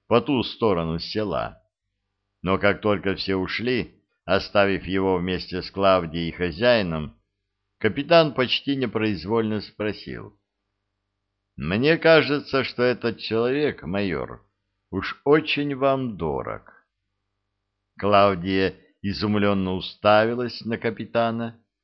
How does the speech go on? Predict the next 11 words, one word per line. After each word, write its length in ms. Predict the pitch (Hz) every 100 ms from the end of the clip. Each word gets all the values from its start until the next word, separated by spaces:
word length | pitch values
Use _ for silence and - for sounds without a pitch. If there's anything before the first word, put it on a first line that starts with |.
| _
Он 220 | 123 147
спросил 560 | - - 160 - 156 139
это 200 | 131 123
по-немецки. 840 | 135 135 127 80 - - 64 - _ _ _ _ _ _ _
И 240 | 95 113 127
именно 420 | 117 110 104 101
то, 540 | - 135 143 101 - _ _ -
что 280 | - 104
он 200 | 113 117
спросил 640 | - - 92 87 95 104 85
по-немецки, 1160 | 85 82 76 92 139 143 - - - 67 -